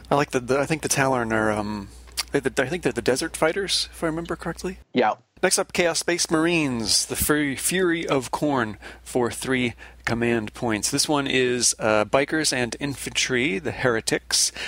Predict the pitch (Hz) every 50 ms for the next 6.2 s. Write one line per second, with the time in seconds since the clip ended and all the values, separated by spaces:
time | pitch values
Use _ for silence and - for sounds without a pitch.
0 | - - - 123 120 - 127 123 - - - 127 110 104 104 98 113 107 95 -
1 | - - - - - - - - - - - - - - - 113 113 110 110 107
2 | 107 101 - - - - - - - - - 127 123 117 - - 131 - - 123
3 | - - 135 127 123 113 - - - 135 123 113 113 110 110 107 107 104 104 104
4 | - - - - - - - 113 - - - 139 139 139 139 139 139 139 - -
5 | - 131 135 - 160 156 - 160 165 165 147 123 - - - 151 151 147 - 147
6 | 151 165 170